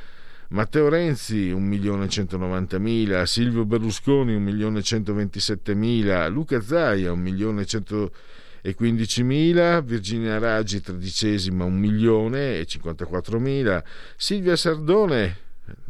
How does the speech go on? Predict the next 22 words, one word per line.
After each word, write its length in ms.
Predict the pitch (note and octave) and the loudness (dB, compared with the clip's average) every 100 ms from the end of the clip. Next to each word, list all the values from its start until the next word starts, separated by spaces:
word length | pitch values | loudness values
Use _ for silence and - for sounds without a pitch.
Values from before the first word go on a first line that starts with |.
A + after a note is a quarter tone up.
| - | -8
parlamentare 500 | D2+ E2+ F2 F2+ F#2 | -6 -6 -4 -2 -2
leghista, 440 | F#2+ A2 C3 G#2 | -2 0 0 0
novecentoottantaquattromila 1300 | D#2+ D#2+ G2 F2+ F2 F2 D#2+ E2 E2+ F#2 F#2+ C3+ F2+ | -2 -2 -2 -2 -2 -4 -6 -6 -8 -4 -2 2 2
euro, 220 | F#2 E2+ | 2 0
parlamentare 540 | E2+ D#2 D#2+ D#2+ D#2+ D#2+ | -2 -4 -4 -4 -4 -4
leghista, 440 | F#2 F2+ F2+ E2+ | -4 -4 -4 -4
novecentoottantaquattromila, 1400 | D2 F2+ E2+ D#2+ E2+ D#2+ D#2+ E2+ - F2+ G#2 C#3 D#3 F3+ - - - - - - - - - | -4 -4 -4 -4 -4 -4 -4 -6 -6 -4 -2 0 0 -2 -6 -10 -10 -8 -10 -10 -10 -10 -4
eh, 460 | F#2 G2+ G2+ G2 | -2 0 0 0
Jacopo 560 | A#2 D3+ E3+ E3+ C#3 D3 | 2 2 2 0 0 0
Meglio, 840 | C#3 C3 A#2+ A2 G#2+ A#2 C#3 G3 - - - - - - - | 0 2 2 2 2 2 2 2 -4 -12 -12 -10 -10 -10 -10
seicentonovantasettemila 1500 | - A2 G#2 C#3 D3+ C#3+ A2+ G#2+ G2+ G#2 A#2+ A2+ G2 A2 A2 | -4 -2 0 0 0 0 0 0 0 -2 -4 -2 0 2 2
del 180 | F#2 G2 | 2 0
P 140 | - D#2+ | -2 -2
D, 260 | D#2+ G#2+ - - - - - - | -2 -2 -4 -8 -10 -10 -10 -6
e 120 | - | -2
io, 460 | A#2+ A2+ B2 B2+ - - - | 2 4 4 2 -4 -10 -8
lo 120 | F#2+ | -6
confesso, 560 | - A#2 - F2 E2+ C#3 | -2 -2 0 -2 0 0
non 120 | B2 | -2
so 120 | G2+ | -2
chi 140 | - F2 | -4 -4
sia. 420 | - C#2 C#2+ | -4 -4 -6